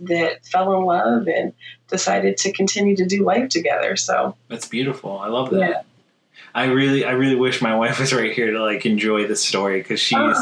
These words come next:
Speaker 1: <laughs>
Speaker 2: she's a sucker for love stories. So just,
Speaker 1: Yeah.
Speaker 2: like, I mean, we, me and her met, uh, through work after college, but, you know, we, ever since I met her, I don't think there's been, I don't, like,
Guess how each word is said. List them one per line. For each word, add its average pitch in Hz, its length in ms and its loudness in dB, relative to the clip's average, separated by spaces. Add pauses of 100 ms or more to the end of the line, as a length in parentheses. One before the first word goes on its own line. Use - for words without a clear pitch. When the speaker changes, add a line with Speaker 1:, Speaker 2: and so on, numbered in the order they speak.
(120)
Speaker 1:
<laughs> 285 180 0
Speaker 2:
she's 170 160 2
a 165 60 2
sucker 139 380 0
for 113 180 0
love 104 240 0
stories. 101 500 -2
So 107 160 -2
just, 113 280 -2
Speaker 1:
Yeah. 339 80 2
Speaker 2:
like, 349 280 2
I 143 80 0
mean, 175 300 2
we, 175 320 2 (320)
me 143 240 2
and 139 100 2
her 127 280 0
met, 113 360 0
uh, 104 360 -2
through 117 320 0
work 107 340 0
after 101 380 -4
college, 98 500 -4
but, 98 240 -4
you 120 60 -2
know, 104 160 0
we, 110 420 0 (680)
ever 143 240 2
since 127 280 -2
I 120 120 0
met 113 220 0
her, 104 300 -2
I 104 120 -2
don't 117 200 -2
think 113 180 -6 (240)
there's 110 340 -2
been, 101 420 -2 (1080)
I 123 100 -2
don't, 123 340 -4
like, 113 340 -6